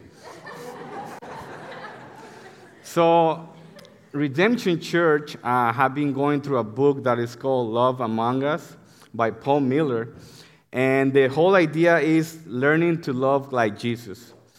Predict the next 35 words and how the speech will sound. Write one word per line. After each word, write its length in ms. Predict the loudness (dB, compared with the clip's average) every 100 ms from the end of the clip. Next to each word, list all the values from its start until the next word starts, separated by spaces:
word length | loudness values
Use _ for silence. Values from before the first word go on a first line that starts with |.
| _ _ _
And 180 | -2 2
I 100 | 4
love 280 | 4 2 2
that 200 | 2 2
because 520 | 0 0 0 -2 -6 -20 -20 -20 _
everything 360 | 2 4 4 2
about 220 | 0 0
the 80 | -2
Christian 440 | -4 -6 -4 -4
faith, 360 | 0 2 4 2
the 80 |
gospel, 520 | 0 2 2 2 -4 -2
the 140 | -2
Bible, 420 | 0 2 2 0
God 380 | -2 0 2 0 -4 -20 -20 _ -6
is 460 | -2 -2 -4 -16 -20 -20 _ _ _ _ _
about 320 | -2 0 0
Jesus. 560 | -2 -6 -8 -16 -20 -20 _ _ _ _ -6
And 120 | -4
hopefully 440 | 2 2 4 2
through 240 | 2 -2 -2
these 220 | -2 -2
different, 500 | -4 -2 -2 -2 -2
uh, 200 | -4 -4
passages 500 | 0 0 0 -6 -2
that 140 | -2
you've 140 | -2 -2
been, 280 | -2 -2
uh, 280 | -4 -4 -4
learning 720 | -2 0 2 2 -2 -6 -12 -12
and, 300 | -8 -8 -8
and, 240 | -8 -8
you 80 | -6
know, 160 | -6 -2
growing, 460 | 2 2 2 -2